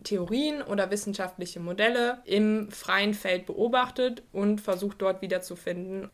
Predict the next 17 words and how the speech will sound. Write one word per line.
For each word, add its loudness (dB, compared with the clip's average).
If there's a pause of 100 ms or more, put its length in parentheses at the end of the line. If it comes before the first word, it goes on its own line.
um 8
die 0
Hochschullehre 0
ein 2
wenig 2
anders -4
zu -16
gestalten. -12 (720)
Wie 6
du 4
eben 4
schon 0
erwähnt 2
hast, -2
in 0
einem 0
Nebensatz, -2